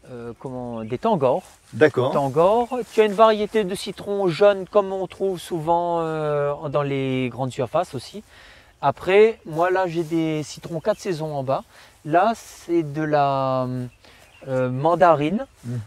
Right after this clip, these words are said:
Speaker 1: euh, assez sucrée, bien sucrée.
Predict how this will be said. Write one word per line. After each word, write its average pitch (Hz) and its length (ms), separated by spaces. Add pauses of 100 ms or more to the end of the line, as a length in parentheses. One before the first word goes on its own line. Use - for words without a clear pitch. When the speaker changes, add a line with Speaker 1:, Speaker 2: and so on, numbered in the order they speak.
(120)
Speaker 1:
euh, 123 960
assez 131 220
sucrée, 175 360
bien 160 220
sucrée. 175 400